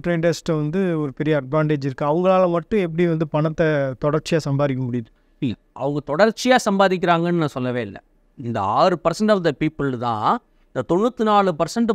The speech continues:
Speaker 2: பணம் விடுறாங்க இல்லையா, அவங்களுடைய பணம் எல்லாம் இந்த ஆறு percent of the traders-ுக்கு தான் மெயினா போகுதுன்னு சொல்றேன். So, வாங்குறா ஒருத்தர் விக்கணும், வித்தா ஒருத்தர் வாங்கணும்.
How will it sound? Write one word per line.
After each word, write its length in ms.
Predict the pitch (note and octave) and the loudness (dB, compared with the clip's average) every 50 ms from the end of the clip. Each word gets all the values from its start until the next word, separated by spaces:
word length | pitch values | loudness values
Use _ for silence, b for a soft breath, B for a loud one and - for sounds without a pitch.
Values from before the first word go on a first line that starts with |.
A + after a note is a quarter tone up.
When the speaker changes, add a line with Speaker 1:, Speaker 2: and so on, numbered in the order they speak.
| F3+ | 0
Speaker 2:
பணம் 380 | - E3 D#3+ E3+ F#3+ F#3 D#3 D3+ | 0 0 0 2 0 0 0 0
விடுறாங்க 260 | D3 E3 F3 E3 D#3+ | 0 0 0 2 0
இல்லையா, 540 | D3 C3+ B2+ B2+ C3 D3+ E3 D3+ C3+ C3 D3 | 0 -2 -2 -2 -2 0 0 0 0 0 0
அவங்களுடைய 340 | E3 F3 F3 F3 D#3+ D3+ D3 | 0 2 2 2 2 0 -2
பணம் 340 | C3 - D3+ D#3 F3+ A3 G#3 | -2 -2 0 0 2 2 2
எல்லாம் 180 | F3 E3+ G#3 | 2 2 2
இந்த 140 | A#3 G#3+ E3+ | 4 2 2
ஆறு 280 | C3+ C#3 E3 G3 F#3+ D#3+ - | 2 2 2 2 0 -2 -4
percent 200 | D#3+ - - G3 | -6 -2 0 0
of 100 | F#3+ F3 | 2 2
the 60 | D3+ C3+ - | 0 -2 -2
traders-ுக்கு 440 | C3+ C3+ C3 C3 B2 - - B2 B2 | -4 -4 -4 -4 -6 -8 -10 -8 -4
தான் 200 | C#3 F3+ G3+ G#3+ - _ _ _ D3+ B2+ B2 | -2 -2 -2 -2 -4 _ _ _ -14 -10 -6
மெயினா 320 | C3 D3+ F3+ F#3 F#3 G3 F3+ D3 | -2 0 0 2 2 0 0 -2
போகுதுன்னு 240 | - C3 C3 C3 D3 | -4 -6 -4 -4 -6
சொல்றேன். 280 | C#3+ - A#2+ G2+ - - | -6 -8 -10 -12 -12 -16
So, 380 | - - D3 C3+ A2 G#2+ A2+ C3 | -10 -8 -6 -6 -6 -4 -2 0
வாங்குறா 420 | E3 F#3+ G3+ G3 F#3+ F#3+ G#3 A#3+ B3 - _ _ _ _ _ _ _ - | 0 2 2 2 4 4 4 2 2 -2 _ _ _ _ _ _ _ -8
ஒருத்தர் 260 | D3 C#3+ - D3+ C3+ C3+ | -6 -2 -2 -2 -2 -2
விக்கணும், 320 | C#3 - - D3+ B2 - - _ _ _ _ _ | -2 -2 -2 -2 -2 -4 -8 _ _ _ _ _
வித்தா 440 | D3+ D#3+ - _ - G#3 A3 B3+ C#4 - _ _ | -8 -8 -8 _ 4 6 6 6 6 2 _ _
ஒருத்தர் 300 | - C#3 D3 D#3+ F3 E3 | -12 -8 -4 -4 -4 -2
வாங்கணும். 400 | C3 B2 B2 B2 A#2 G#2 G2+ - | -2 -4 -4 -6 -6 -8 -10 -14